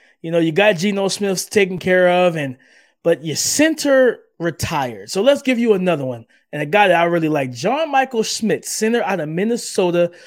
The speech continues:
Strong, Keith. We met him in person. Kid is filled out. He looks ready to play in the N F L, and he can work for the zone scheme. He can help protect Geno Smith, but also create running lanes and cutback lanes for the dynamic cutback running back,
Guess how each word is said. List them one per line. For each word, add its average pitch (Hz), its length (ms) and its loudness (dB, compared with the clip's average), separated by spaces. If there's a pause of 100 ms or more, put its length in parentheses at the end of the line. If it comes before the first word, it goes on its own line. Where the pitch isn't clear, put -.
(280)
Strong, 233 680 2
Keith. 170 260 -4
We 160 80 4
met 196 240 2
him 208 60 -4
in 202 120 -2
person. 196 500 0 (600)
Kid 208 240 4
is 147 120 0
filled 202 460 4
out. 185 220 2
He 160 100 -2
looks 180 320 2
ready 196 240 2
to 165 100 -2
play 202 360 2
in 185 100 0
the 160 160 -6
N 190 140 0
F 170 200 -2
L, 180 320 4 (220)
and 160 100 -4
he 190 120 2
can 170 200 -4
work 208 260 0
for 196 100 -4
the 180 160 2
zone 147 320 -6
scheme. 220 400 2 (180)
He 202 100 -8
can 175 120 -8
help 175 160 -4
protect 262 480 -2
Geno 226 300 -2
Smith, 233 360 2 (220)
but 180 120 -4
also 220 360 2
create 190 520 0
running 226 440 0
lanes 220 360 2 (220)
and 156 160 -6
cutback 214 460 2
lanes 175 320 -6 (160)
for - 100 -8
the 170 100 2
dynamic 165 720 0
cutback 208 540 2
running 220 280 2
back, 165 260 2